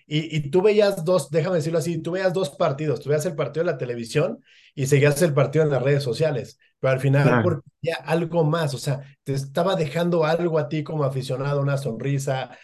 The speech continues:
Speaker 1: eh, la creatividad, entonces, y eso, detrás de eso hay estrategia, entonces yo no creo que lo que se refleja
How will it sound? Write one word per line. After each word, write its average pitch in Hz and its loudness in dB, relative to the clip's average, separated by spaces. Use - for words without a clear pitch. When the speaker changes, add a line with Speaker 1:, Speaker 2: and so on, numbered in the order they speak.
Speaker 1:
eh, 117 2
la 123 0
creatividad, 127 0
entonces, 143 2
y 139 0
eso, 180 0
detrás 143 -4
de 156 -4
eso 160 -4
hay 165 -2
estrategia, 139 -4
entonces 139 0
yo 160 0
no 185 -6
creo 175 0
que 170 -6
lo 139 -2
que 127 -6
se - -12
refleja 135 -2